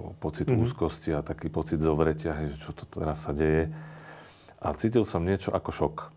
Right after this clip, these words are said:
Speaker 1: Hej, bol som prekvapený z toho, eh, že naozaj.
Speaker 2: Áno.
Speaker 1: Ty si
Speaker 2: Báli
Speaker 1: sa
Speaker 2: sme
Speaker 1: ako
Speaker 2: sa.
Speaker 1: cítil?
Speaker 2: <laughs> Veľmi podobne.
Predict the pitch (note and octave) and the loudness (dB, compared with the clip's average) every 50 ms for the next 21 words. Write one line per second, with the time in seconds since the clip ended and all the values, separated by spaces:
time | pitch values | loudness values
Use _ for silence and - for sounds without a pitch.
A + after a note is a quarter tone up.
0 | - - - - - - - - G#2 F#2 F2 F2+ - D2 D2 D2+ D2+ - - - | -20 -20 -20 -20 -20 -20 -14 -10 -8 -6 -4 -2 -2 0 2 2 0 0 0 0
1 | D#2 D#2 G2 F#2+ - - D#2+ D2+ D#2 D#2+ - D2 - - D2 D2 C#2+ D2 - - | 2 4 4 4 4 2 -2 -2 -2 0 0 -2 -2 -2 -4 -4 -4 -4 -4 -2
2 | D#2 D2+ D2+ D#2 - - - - - F2 E2 D#2 D2 C#2+ C#2+ C#2+ C#2 C#2 C#2 C#2 | 0 0 0 -2 -4 -8 -8 -6 -4 -4 -2 -2 0 0 0 0 2 2 2 0
3 | C2+ C2+ - - - - - - - - - - - - - - - - - - | 0 -2 -6 -12 -20 -20 -20 -20 -20 -20 -20 -20 -20 -20 -20 -20 -20 -20 -20 -20
4 | - - E2 E2 E2 E2+ F2 D#2+ D2 C#2+ - F2+ E2+ D#2 - - - - - - | -6 0 2 6 8 8 8 8 6 2 -2 -6 -8 -12 -16 -20 -20 -20 -20 -20
5 | - - - - - - C3 A2+ G#2 F2+ - - - - _ _ _ _ _ _ | -20 -20 -16 -8 -2 2 2 2 2 2 -2 -8 -18 -20 _ _ _ _ _ _
6 | _ _ _ _ _ _ - G2 F2+ F#2+ G#2+ G2+ G2 G2 A#2 A#2 - A2+ E2+ D2+ | _ _ _ _ _ _ 2 4 6 8 8 8 8 8 6 4 2 2 0 -2
7 | D#2 - E2 - - - - - - - - - - - - - - - - - | -4 -8 -12 -12 -14 -14 -14 -14 -14 -14 -14 -4 0 2 2 2 2 -2 -6 0
8 | - A#2 B2+ C3 A#2+ G2 - F#2+ E2+ F#2 E2 D#2+ D#2 D2 | 4 6 6 6 6 4 4 4 4 4 2 2 0 -4